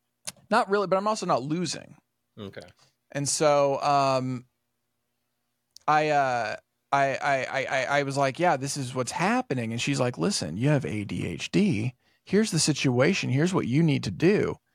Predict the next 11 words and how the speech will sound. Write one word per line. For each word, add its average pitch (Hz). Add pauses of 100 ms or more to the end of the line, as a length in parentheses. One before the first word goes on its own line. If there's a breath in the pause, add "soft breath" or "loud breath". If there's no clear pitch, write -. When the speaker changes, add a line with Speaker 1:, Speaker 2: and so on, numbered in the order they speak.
(240)
Speaker 1:
She -
said 143
straight 180
up, 165 (340)
"What 156
are 269
you 220
doing 127
while 139
you're 117
eating?" 185